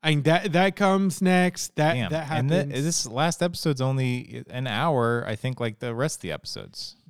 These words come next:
Speaker 1: Didn't season one also, like, the finale was, like, forty minutes? It was, like, one of the shortest
Speaker 2: Yeah.
Speaker 1: ones. It was just, like, focused, boom, we're done.
Speaker 2: Yeah.
Speaker 1: Yeah. Yeah, yeah, no, this definitely feels like, a-, and like you, I feel like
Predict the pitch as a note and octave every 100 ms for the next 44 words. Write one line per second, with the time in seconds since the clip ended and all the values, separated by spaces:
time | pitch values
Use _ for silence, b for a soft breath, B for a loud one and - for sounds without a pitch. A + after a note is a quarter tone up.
0 | - G#3 A#3+ B3+ G#3+ B3 A3+ F3 D#3 E3+
1 | F3+ E3+ G3 F#3 D#3+ C#3+ D3 - C#3 C#3
2 | C#3+ C3 - - C3+ C#3 B2 A#2+ E3+ D3+
3 | D3 D3 C3+ B2 - C3+ C3+ A#2+ C#3 A2+
4 | F2+ F3+ C3+ - C#3+ B2 - _ _ _
5 | _ _ _ _ - F3 E3 E3 C#3 _
6 | - D3+ C#3+ C3 C3 A#2+ A#2+ F2+ E2+ _
7 | _ _ _ _ _ _ _ C#3 C3 C3+
8 | - F3 F#3 G3+ A3+ A3 A3+ A3+ G3+ G#3
9 | G3 A#3 G#3 G#3+ F#3+ - G3 G3 G3 -
10 | - A#3 - A3+ A3 A3 - B3 D3+ B2
11 | - G#3 G3 F#3+ F#3 -